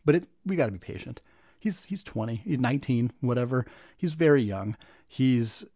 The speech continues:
going to be a good N B A player. He's going to be a great N B A player. He may not be a great N B A player for the first half of this year. He may not finish this season as more than an okay N B A player, and that's fine. That's fine. If he's not anywhere close to winning Rookie of the Year,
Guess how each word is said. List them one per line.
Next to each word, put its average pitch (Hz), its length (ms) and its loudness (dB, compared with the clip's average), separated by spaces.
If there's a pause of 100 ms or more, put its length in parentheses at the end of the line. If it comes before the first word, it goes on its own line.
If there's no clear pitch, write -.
going 143 240 6
to 127 60 4
be 113 160 2
a 107 60 -2
good 101 180 -6
N 98 120 -6
B 107 120 -8
A 110 60 -10
player. - 200 -10
He's 123 100 -2
going 147 140 2
to 139 40 2
be 147 100 2
a 143 80 0
great 123 340 -2 (100)
N 101 120 -10
B 95 120 -12
A - 80 -14
player. - 300 -16 (240)
He 165 160 2
may 175 140 6
not 151 300 2
be 131 160 2
a 127 80 2
great 123 240 -2
N 120 120 0
B 117 120 0
A 113 60 -2
player 113 220 -4
for 113 140 -6
the 107 60 -6
first - 260 -6
half 110 240 -8
of 117 100 -10
this 107 240 -8
year. 123 140 -8
He 147 140 2
may 185 140 2
not 165 240 -2
finish 147 400 0
this - 220 -2
season 135 560 -2 (440)
as 127 420 0
more 127 280 6
than 123 160 4
an 120 220 6
okay 135 480 -2 (320)
N 123 140 2
B 107 160 -2
A - 40 -6
player, - 380 -16
and 156 100 -8
that's - 140 -8
fine. 165 460 -10 (480)
That's - 160 -6
fine. 160 200 0
If 117 100 -2
he's 170 140 2
not 175 200 2
anywhere 151 300 4
close - 480 -2 (100)
to - 80 -6
winning 135 240 4
Rookie 120 240 0
of 123 120 -2
the 117 100 0
Year, 113 240 -4